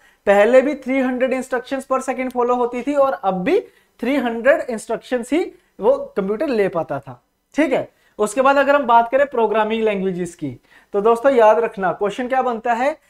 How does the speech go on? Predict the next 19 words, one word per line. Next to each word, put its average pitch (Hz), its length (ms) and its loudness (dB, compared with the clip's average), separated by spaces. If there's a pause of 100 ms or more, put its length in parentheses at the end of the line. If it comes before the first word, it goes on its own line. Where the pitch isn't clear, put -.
(180)
कि 262 120 -2
कौन 226 380 0
सी 302 180 -2
जनरेशन 226 640 0
में 240 340 -2 (220)
जो 226 100 0
हाई 208 300 4
लेवल 247 280 0
लैंग्वेजेस 208 560 -4
हैं 262 60 -2
वो 285 260 -4
इंट्रोड्यूस 196 540 -2
हुई, 175 100 0
या 208 160 2
फिर 262 140 -4
असेंबली 220 520 -4
लैंग्वेज 226 380 -2
जो 190 100 0
है 233 180 0